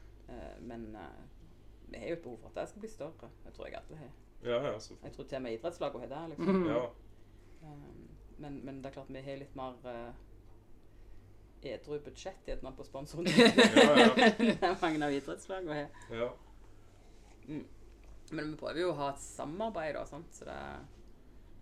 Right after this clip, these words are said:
Speaker 1: det er ikke noe vondt om idrettslagene på Jæren, for det at de, de er greit gode hjelper.
Speaker 2: Ja.
Speaker 1: Nettopp det med sponsorarbeid, for eksempel.
Speaker 2: Mm.
Speaker 1: Og de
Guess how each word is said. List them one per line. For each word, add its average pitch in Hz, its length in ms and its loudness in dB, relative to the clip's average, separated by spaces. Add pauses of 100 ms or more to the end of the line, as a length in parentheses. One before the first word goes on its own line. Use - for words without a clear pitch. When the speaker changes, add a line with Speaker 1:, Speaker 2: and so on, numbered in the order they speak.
(640)
Speaker 1:
det 143 80 -6
er 147 60 -4
ikke 202 140 -6
noe 196 120 2
vondt 202 360 2
om 160 100 2
idrettslagene 139 720 8
på 131 100 10
Jæren, 135 440 10
for - 80 0
det 135 160 0
at 139 220 4
de, - 120 8 (1120)
de 147 60 4
er - 100 6
greit - 200 6
gode 190 180 4
hjelper. - 320 0 (1040)
Speaker 2:
Ja. 117 200 4
Speaker 1:
Nettopp - 220 -4
det 131 120 -6
med 131 100 -10
sponsorarbeid, 131 640 -10
for - 60 -10
eksempel. - 340 0 (340)
Speaker 2:
Mm. - 300 12 (1080)
Speaker 1:
Og 139 60 2
de 135 60 0